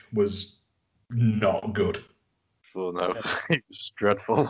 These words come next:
Speaker 2: <laughs>
Speaker 1: I think <laughs> I just made a point of, uh, of rating it two out of ten, but it wasn't the most distressing part of the match, and nor was the most distressing part of the match trying to figure out whether it was Scott D'Amore or Balls Mahoney. The most distressing part of the match,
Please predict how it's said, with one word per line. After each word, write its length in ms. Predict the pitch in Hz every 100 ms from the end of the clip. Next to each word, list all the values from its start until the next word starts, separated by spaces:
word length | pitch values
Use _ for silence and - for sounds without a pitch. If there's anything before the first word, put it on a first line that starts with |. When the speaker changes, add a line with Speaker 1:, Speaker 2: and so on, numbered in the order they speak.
| -
Speaker 2:
<laughs> 680 | - 135 - _ _ _ _
Speaker 1:
I 40 | 117
think 240 | 151 135
<laughs> 440 | 135 - - - 202
I 400 | - 123 - 120 - 165
just 160 | 147 131
made 120 | 123
a 60 |
point 260 | 113 131 117
of, 220 | 110 104
uh, 60 | 107 104 107
of 120 | 104
rating 300 | 107 101 101
it 40 | -
two 160 | 117
out 160 | 90 95
of 60 |
ten, 380 | - 113 104 - - - - _
but 80 | 117
it 60 | 113
wasn't 220 | 170 170
the 60 | 156
most 240 | 156 135
distressing 460 | 127 - 160 - 107
part 220 | 98 87
of 80 | 82
the 40 |
match, 340 | 78 76 - - _ _ _ -
and 420 | - 110 107 113
nor 160 | 135 143
was 140 | 135
the 60 | 131
most 240 | 127 120
distressing 420 | 120 127 117 120
part 220 | 117 113 110
of 60 |
the 60 | 113
match 240 | 113 - - -
trying 200 | - 110
to 40 | 110
figure 380 | 127 113 113
out 80 | 113
whether 200 | 110 110
it 40 | 104
was 100 | 104
Scott 240 | - 98
D'Amore 320 | 110 107 101
or 80 | 98
Balls 280 | 98 98 95
Mahoney. 440 | 92 110 107 80 - _ -
The 60 |
most 180 | 117 123
distressing 440 | - - 135 - 113
part 180 | 110
of 60 | 92
the 80 | 104
match, 440 | 107 87 - -